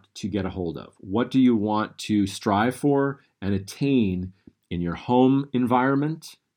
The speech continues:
which in turn, obviously, as we've talked about, affects your life? And now that we have these last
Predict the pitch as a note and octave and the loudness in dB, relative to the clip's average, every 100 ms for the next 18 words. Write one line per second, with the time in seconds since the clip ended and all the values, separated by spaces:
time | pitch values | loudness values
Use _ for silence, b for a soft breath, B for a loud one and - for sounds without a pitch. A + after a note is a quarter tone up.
0 | _ _ _ F#2+ F2+ G2 G2+ G2 F2 E2+ | _ _ _ -4 -2 -2 -2 -2 -2 -4
1 | F2 - F#2 F2+ G#2+ A#2 D3+ D#3 B2 G#2 | -6 -4 -6 -2 -4 -2 -2 -2 -2 -2
2 | G2 G2 _ _ _ - F#2+ A2 F#2 - | -2 -6 _ _ _ -10 -6 -6 -6 -10
3 | - - F#2 F2+ C#2 - - _ B B | -18 -6 -2 -2 -4 -8 -18 _ B B
4 | _ G#2 A2 A#2+ C3+ C3+ B2+ G2+ A2 G2 | _ -4 0 2 4 4 2 0 -2 -2
5 | F#2+ F#2+ F2+ G2+ A#2 C3 C#3+ - | -4 -6 -6 -2 0 0 -2 -10